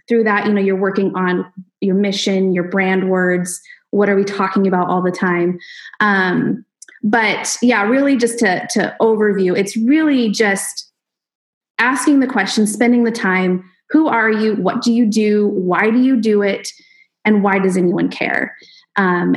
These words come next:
and if you use, have that, s-, um, if you have that written down, you're really able to run each new business decision or,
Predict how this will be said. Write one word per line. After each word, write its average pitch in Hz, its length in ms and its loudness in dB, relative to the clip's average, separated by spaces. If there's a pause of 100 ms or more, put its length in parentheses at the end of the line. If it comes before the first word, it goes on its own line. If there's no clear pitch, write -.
and 185 520 0 (960)
if 262 200 2
you 247 320 2 (180)
use, 285 600 0
have 294 260 0
that, 381 120 0
s-, - 300 -8 (200)
um, 190 380 0
if 220 140 -2
you 240 60 4
have 320 200 0
that 320 160 2
written 220 280 0
down, 196 520 0 (280)
you're 226 140 2
really 269 380 2
able 214 480 0 (220)
to 202 520 2 (360)
run 226 360 0
each 220 240 0
new 220 160 4
business 214 460 0
decision 254 680 2
or, 190 720 0